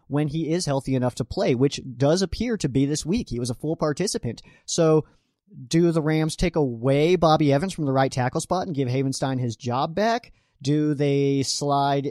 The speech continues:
in Havenstein over, you know, Edwards, David Edwards at, at right guard? Or do they just go ahead and do what I think is the logical move? And I, he's not playing bad at all, which is why this is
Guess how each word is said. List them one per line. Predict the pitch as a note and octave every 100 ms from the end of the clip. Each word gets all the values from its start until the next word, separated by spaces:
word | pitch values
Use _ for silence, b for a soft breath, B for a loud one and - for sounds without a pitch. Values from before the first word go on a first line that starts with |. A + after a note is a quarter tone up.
| -
in | D3 C#3+ C#3+ C#3 C#3 C#3
Havenstein | D3+ D3 D3+ - C#3+ C#3+
over, | C3+ C#3 C3 C3 B2+ b b b b b -
you | C3
know, | B2+ B2+ - _
Edwards, | C3+ D3+ F3+ A3 G#3+
David | - D3+ C3
Edwards | B2+ E3 F3+ F#3
at, | D3+ B2+ C3+
at | B2+
right | A#2+ D3 F#3+
guard? | G#3+ A3 A3
Or | D#3 D#3
do | E3+
they | D#3+ D3+
just | D#3
go | E3+ D#3
ahead | D3+ D3
and | D3 C3+ C3+
do | D3 D3 b -
what | D3
I | C#3+ F3+
think | A#3 D3 C#3
is | D3 C#3 B2+
the | C3+
logical | B2 C3+ C#3+ E3+ D#3+ D#3
move? | D#3+ E3 E3 b b b -
And | D3 C#3
I, | D#3+
he's | D3+ C#3 E3 C#3+
not | F3 F#3
playing | F3 F3+ D#3+
bad | C#3+ D3 A#2 A2+ - _ _
at | C#3 C#3+
all, | D#3 D3 G#2+ G#2+
which | C3 B2+
is | C#3 -
why | C3 C3+ C#3+ C#3+
this | C#3 C#3
is | B2+